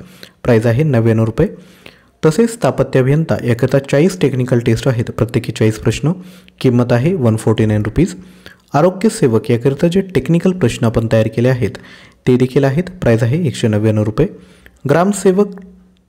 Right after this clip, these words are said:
तांत्रिक याकरिता पंचवीसशे प्लस प्रश्न आहेत, प्राईस आहे दोनशे नव्याण्णव. त्यासोबत मराठी व्याकरणाची टॉपिक वाईज आपण क्वेश्चन बँक तयार केले आहेत, डिटेल आपल्या स्क्रीनवर आहेत. त्यासोबत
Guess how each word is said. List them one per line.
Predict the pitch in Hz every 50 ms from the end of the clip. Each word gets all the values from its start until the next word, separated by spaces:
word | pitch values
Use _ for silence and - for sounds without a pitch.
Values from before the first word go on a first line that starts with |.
| - -
तांत्रिक | 135 139 151 147 135 113 98 - - - - _ _ _ _ _ _ -
याकरिता | 127 123 123 131 131 131 127 165 165
पंचवीसशे | 165 - 131 127 127 156 156 - - 165
प्लस | 165 - 160 160
प्रश्न | - - 147 147 - - 151
आहेत, | 143 135 165 190 - - -
प्राईस | 120 110 110 120
आहे | 117 123 147
दोनशे | 170 139 120 107 104 - 117
नव्याण्णव. | 110 110 104 107 107 107 113 156 202 - - - - - _ _ _ _ _ - - _ _ _ _ _ _ -
त्यासोबत | - 185 185 - 220 208 226 226 214
मराठी | 175 143 131 143 135 - 170 170
व्याकरणाची | 151 139 120 - - 127 139 151 - 117 101
टॉपिक | - - - 123 123 156 151 151
वाईज | 165 180 170 151
आपण | 127 - 135 139 156
क्वेश्चन | 151 - 123 113 - 127 120
बँक | 117 117 120 117 - -
तयार | 117 113 113 -
केले | 120 117 117
आहेत, | 117 123 147 - - -
डिटेल | 131 120 131 120 123 165 156
आपल्या | 143 147 156 156 151
स्क्रीनवर | - - - 143 139 139 135 135
आहेत. | 135 131 160 190 - - - - - _ _ _ _ _ _ _ _ - - _ _ _ _ -
त्यासोबत | 175 175 175 202 196 214 208